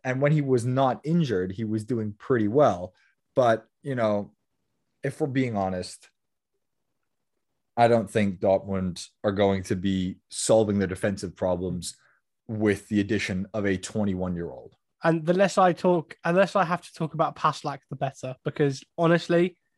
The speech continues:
Speaker 2: I'd put
Speaker 1: No,
Speaker 2: him
Speaker 1: he's
Speaker 2: right
Speaker 1: just
Speaker 2: back.
Speaker 1: No, he's just, he's just not up to,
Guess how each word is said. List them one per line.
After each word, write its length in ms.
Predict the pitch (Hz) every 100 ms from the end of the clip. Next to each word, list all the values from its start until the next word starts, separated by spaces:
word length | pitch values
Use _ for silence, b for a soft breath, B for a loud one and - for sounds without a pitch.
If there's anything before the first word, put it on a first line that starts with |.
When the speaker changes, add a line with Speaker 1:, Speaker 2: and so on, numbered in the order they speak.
| _ _ _ _ _ _ _ _
Speaker 2:
I'd 180 | 156 151
put 60 | 165
Speaker 1:
No, 160 | 147
Speaker 2:
him 100 | 101
Speaker 1:
he's 160 | 165 160
Speaker 2:
right 120 | 165
Speaker 1:
just 100 | -
Speaker 2:
back. 180 | - - _ _ _ _ _ _ _ _
Speaker 1:
No, 180 | 156 117
he's 320 | - 110 170
just, 260 | 143 170 -
he's 360 | 175 196 196 151
just 180 | 180
not 340 | 165 165 143 - _
up 200 | 127 110
to, 520 | - 127 123 113 113